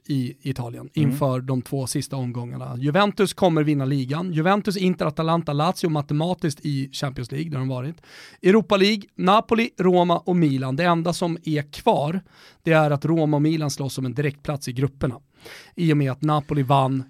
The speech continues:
Speaker 1: Coppa Italia.
Speaker 2: Ska
Speaker 1: Så spelar
Speaker 2: väl
Speaker 1: ingen
Speaker 2: dock
Speaker 1: roll.
Speaker 2: sägas att Roma har ju chansen att vinna Europa League och då ta en Champions League-plats.
Speaker 1: Ja.
Speaker 2: Eh, eftersom man är kvar i den turneringen.
Speaker 1: Ja.
Speaker 2: Det är ju även Inter, men de är redan klara för Champions League ändå, så att
Speaker 1: Yes.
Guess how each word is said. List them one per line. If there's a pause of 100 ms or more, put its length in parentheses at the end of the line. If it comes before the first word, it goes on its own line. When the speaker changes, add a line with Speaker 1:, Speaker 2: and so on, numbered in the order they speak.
(140)
Speaker 1:
Coppa
Italia. (220)
Speaker 2:
Ska
Speaker 1:
Så
spelar
Speaker 2:
väl
Speaker 1:
ingen
Speaker 2:
dock
Speaker 1:
roll.
Speaker 2:
sägas
att
Roma
har
ju
chansen
att
vinna
Europa
League
och
då
ta
en
Champions
League-plats.
Speaker 1:
Ja. (440)
Speaker 2:
Eh,
eftersom
man
är
kvar
i
den
turneringen.
Speaker 1:
Ja.
Speaker 2:
Det
är
ju
även
Inter,
men
de
är
redan
klara
för
Champions
League
ändå,
så
att
Speaker 1:
Yes.